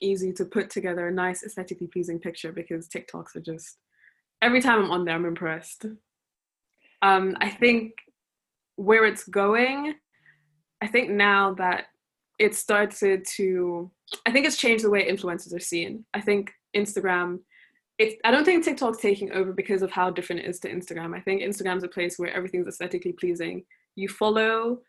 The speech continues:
the type of brands and influencers that you wanna know more about. That's where you invest in them. On TikTok, it is purely for entertainment purposes. I think that influencers aren't necessarily seen the same as,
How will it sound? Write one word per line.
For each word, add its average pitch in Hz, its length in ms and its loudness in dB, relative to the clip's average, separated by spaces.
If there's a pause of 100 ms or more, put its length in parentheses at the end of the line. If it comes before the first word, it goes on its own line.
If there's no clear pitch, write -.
the 196 60 0
type 196 300 2
of 185 120 -4 (100)
brands 175 580 0 (140)
and 170 320 -2 (240)
influencers 180 440 -2
that 175 140 -4
you 175 60 -6
wanna 175 220 -4
know 170 180 -6
more 170 500 -6 (200)
about. 190 480 -4 (280)
That's 196 240 2
where 202 120 4
you 185 180 -4
invest 175 400 -8
in 170 100 -6
them. 202 300 -10 (480)
On 196 140 2
TikTok, 208 560 -2 (560)
it 208 160 -2
is 196 180 -2 (260)
purely 202 400 2
for 202 220 -6
entertainment 170 600 -6
purposes. 185 600 -10 (220)
I 196 80 -8
think 190 240 -6
that 175 260 -4 (340)
influencers 208 800 2 (320)
aren't 190 260 -2
necessarily 180 520 -4
seen 175 180 -6
the 170 80 -8
same 170 240 -8
as, 165 160 -8